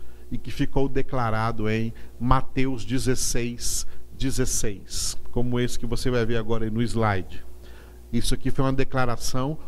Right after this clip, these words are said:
uma confissão de Pedro, quando Pedro perguntou para os apóstolos: "E vocês, vocês doze, que estão comigo o tempo todo, quem vocês dizem que eu sou?"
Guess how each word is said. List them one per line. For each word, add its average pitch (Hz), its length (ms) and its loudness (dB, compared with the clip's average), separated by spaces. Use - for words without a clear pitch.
uma 131 160 4
confissão 151 760 0
de 123 140 -2
Pedro, 123 480 2
quando 139 240 4
Pedro 160 400 0
perguntou 147 600 2
para 139 300 2
os 135 300 0
apóstolos: - 1000 0
"E 101 80 2
vocês, - 960 -2
vocês 127 380 0
doze, 117 580 0
que 131 100 -2
estão - 260 2
comigo 139 460 2
o 127 40 2
tempo 147 380 2
todo, 101 540 0
quem 233 240 4
vocês 196 480 -2
dizem 110 580 -4
que 143 180 0
eu 139 240 -2
sou?" 107 480 0